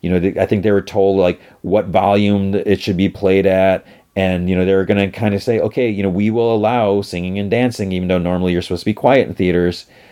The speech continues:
But I saw this one TikTok. I mean, it was, it was kinda scary. I mean, and it was just, like, screaming. That is, I think, is a bit much. I, I would not be happy with that.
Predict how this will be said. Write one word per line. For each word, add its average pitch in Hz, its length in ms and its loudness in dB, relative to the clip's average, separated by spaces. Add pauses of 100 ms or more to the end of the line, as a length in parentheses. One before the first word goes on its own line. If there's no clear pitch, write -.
(420)
But 117 200 2
I 117 140 4
saw 127 260 2
this 101 160 0
one 104 160 2
TikTok. 95 480 0
I 95 60 0
mean, 95 240 0
it 107 200 2
was, 98 600 0
it 113 160 0
was 104 160 2
kinda 90 240 -4
scary. 90 580 -2 (200)
I 92 100 -2
mean, 92 100 -2
and 107 160 2
it 120 60 4
was 113 140 2
just, - 120 -8
like, 92 140 2
screaming. 104 1040 -2 (680)
That 107 280 2
is, 101 100 4
I 98 60 0
think, 92 160 0
is 87 80 4
a - 20 0
bit 78 220 2
much. - 360 -6 (240)
I, 87 360 2
I 90 300 0
would 85 260 0
not 87 260 0
be 87 100 -4
happy 90 340 -2
with 85 160 -2
that. 82 280 0